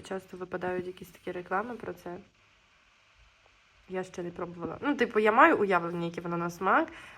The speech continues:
але, ну, це я точно не пробувала, і мені здається, що це щось таке суперсмачне, що прям капець. Я навіть більшу пачку взяла, ось тут опис. Коротше,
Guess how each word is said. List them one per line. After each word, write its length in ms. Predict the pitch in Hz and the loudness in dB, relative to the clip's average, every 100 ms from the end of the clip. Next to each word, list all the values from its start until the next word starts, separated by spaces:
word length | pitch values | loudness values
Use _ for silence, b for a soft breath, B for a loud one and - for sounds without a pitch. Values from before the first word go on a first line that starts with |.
| B | B
але, 520 | 185 180 185 190 185 | -2 0 2 2 2
ну, 240 | 196 185 | 0 -2
це 200 | 175 214 | -2 0
я 80 | 202 | 0
точно 340 | - 175 - 202 | 0 -8 -6 -8
не 60 | |
пробувала, 500 | 202 208 202 202 208 | -6 -8 -4 -2 -2
і 240 | - 185 180 | -4 -6 -8
мені 200 | 175 180 | -8 -10
здається, 500 | - 180 185 180 180 | -8 -6 -6 -8 -14
що 220 | - 175 | -16 -18
це 200 | - 90 | -12 -12
щось 220 | - 87 | -12 -18
таке 340 | - 85 90 90 | -14 -12 -10 -12
суперсмачне, 840 | 85 - 170 - 165 160 220 240 233 B B B B B - | -14 -14 -14 -6 -6 -4 0 0 0 B B B B B -18
що 400 | - - 190 180 | -20 -6 -4 -4
прям 320 | - 185 185 | -2 -2 0
капець. 520 | 180 185 170 165 165 | -2 -4 -2 -2 -2
Я 60 | 170 | -2
навіть 200 | 175 175 | -2 -4
більшу 260 | 175 - | -8 -6
пачку 380 | - 226 240 - | 0 0 0 -4
взяла, 400 | 185 185 180 180 | -4 -2 -2 -2
ось 220 | 180 175 - B B B B | -4 -8 -14 B B B B
тут 220 | - 185 - | -8 -8 -2
опис. 440 | 233 254 240 214 - - B B B B _ | 0 2 2 0 -2 -18 B B B B _
Коротше, 800 | - 196 220 208 208 202 196 - | -6 0 0 0 0 2 4 2